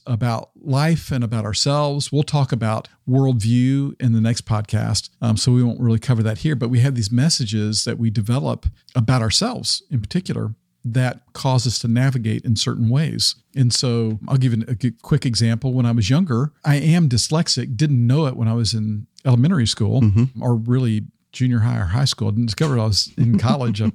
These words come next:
Speaker 1: <laughs> discovered that. But I struggled with reading. And consequently, it held me back in school. And,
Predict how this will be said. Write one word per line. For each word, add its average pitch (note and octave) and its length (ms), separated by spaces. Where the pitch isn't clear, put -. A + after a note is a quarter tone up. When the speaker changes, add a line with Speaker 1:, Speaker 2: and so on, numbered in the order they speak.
Speaker 1:
<laughs> - 120
discovered A#2+ 420
that. A2 220
But D#3 100
I D#3 60
struggled - 480
with C3+ 200
reading. C3 420
And C#3 140
consequently, D#3 720
it B2+ 80
held C3 180
me B2+ 100
back C3+ 420
in A2+ 120
school. B2+ 760
And, C3 500